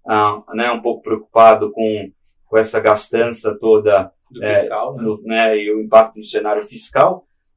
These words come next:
Speaker 1: que isso traz, é, e o próprio atividade no ano que vem. Então, alguma coisa ainda bastante defensiva, mas outros players que são um pouco mais cíclicos, que a gente confia bastante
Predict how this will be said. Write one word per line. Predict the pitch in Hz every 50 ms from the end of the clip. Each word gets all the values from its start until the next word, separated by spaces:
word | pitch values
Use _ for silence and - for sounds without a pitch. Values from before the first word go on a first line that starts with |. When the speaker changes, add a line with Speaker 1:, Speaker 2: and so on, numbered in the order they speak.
| _ -
Speaker 1:
que | 117
isso | 113 - - 131 -
traz, | - 113 151 170 190 165 160 - - -
é, | 120 110 110 107 107 107 104 107
e | 113 127
o | 127 -
próprio | 131 135 131 127 - 135 123
atividade | - - - 120 110 113 110 101 113 120 - - - - 110
no | 110 110 110
ano | 113 117 113 110
que | - - 110
vem. | 98 107 110 - 190 226 - _ _ _ _ -
Então, | - 123 123 123 120 117 117 113 - _
alguma | - 120 113 120 127 131 123 123
coisa | 127 123 120 113 120 117
ainda | 120 123 123 113
bastante | 110 113 110 - 120 113 110
defensiva, | 123 143 - 180 170 160 - 180 185 190 196
mas | 175 165 165 175 175 160
outros | 170 165 160 -
players | - - 160 160 160 156 147 - - _ _
que | - -
são | - 131 127
um |
pouco | 127 131 127 -
mais | - 135 131 127 - -
cíclicos, | 135 135 135 147 139 - 151 143 -
que | -
a | 147 135
gente | 131 139 139 - -
confia | - 147 135 131 - - 139 143 143
bastante | 135 139 139 139 - - - 131 123 123 131 139 139 - - 135 139 -